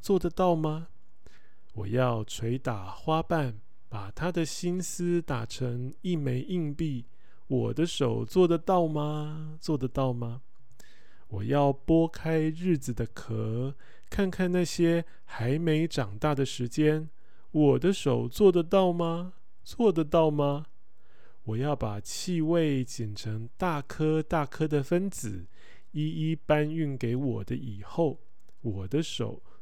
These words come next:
做得到吗？做得到吗？每天每天，我要抓着朴实无华的道理。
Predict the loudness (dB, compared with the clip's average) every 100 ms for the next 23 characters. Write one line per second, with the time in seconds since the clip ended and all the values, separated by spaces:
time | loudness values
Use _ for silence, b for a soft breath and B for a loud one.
0 | -4 4 6 6 2 4 4 4 2 0
1 | 0 -2 -4 -6 -8 0 0 0 0 4
2 | 4 4 2 0 -4 b b b b b
3 | -8 -6 -6 -2 0 0 0 -4 -2 0
4 | 2 0 -2 b b -6 -2 2 2 2
5 | 0 2 0 0 -2 -4 -4 -4 0 0
6 | 2 0 0 0 0 -2 0 2 2 -2
7 | -6